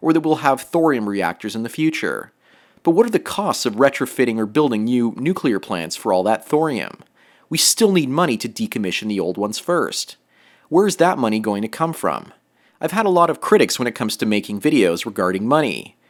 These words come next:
and that I should basically stick to doing videos about the dynamics of gender-related issues. But the economy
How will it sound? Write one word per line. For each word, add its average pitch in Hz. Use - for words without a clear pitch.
and 143
that 156
I 156
should 131
basically 131
stick -
to 120
doing 107
videos 110
about 101
the 104
dynamics 110
of 117
gender-related 101
issues. 90
But 160
the 180
economy 175